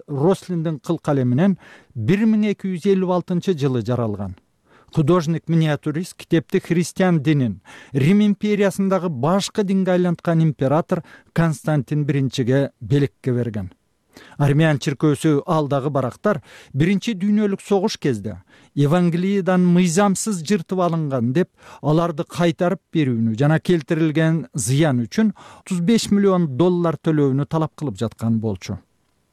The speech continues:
Соттук териштирүүлөрдүн натыйжасында Гетти музейи көркөмдөлгөн сегиз баракты чиркөөнүн менчиги деп тааныды. А чиркөө өз кезегинде музей сербаа барактарды жыйырма бир жыл аздиктеп сактаганына ыраазычылыгын билдирип,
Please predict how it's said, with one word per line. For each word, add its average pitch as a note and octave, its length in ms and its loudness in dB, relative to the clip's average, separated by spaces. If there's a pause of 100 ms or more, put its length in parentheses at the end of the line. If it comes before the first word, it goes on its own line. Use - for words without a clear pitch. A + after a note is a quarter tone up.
Соттук - 400 -4
териштирүүлөрдүн D#3 880 0
натыйжасында B2+ 800 0 (380)
Гетти F#3+ 500 -2
музейи A2+ 480 -2
көркөмдөлгөн D3 720 0
сегиз E3+ 300 0
баракты F3+ 420 -2
чиркөөнүн E3+ 560 2
менчиги E3+ 640 2
деп D#3 260 0
тааныды. G#2+ 540 -6 (520)
А C#3+ 180 0
чиркөө E3 440 2
өз F#3 120 -2
кезегинде C#3 760 0
музей D#3+ 440 0
сербаа D#3+ 640 0
барактарды D3 720 -2 (340)
жыйырма F#3+ 520 2
бир G3+ 180 -2
жыл G#3 240 0
аздиктеп G3 480 -2
сактаганына F#3 960 2
ыраазычылыгын F3 720 0
билдирип, A#2 360 -6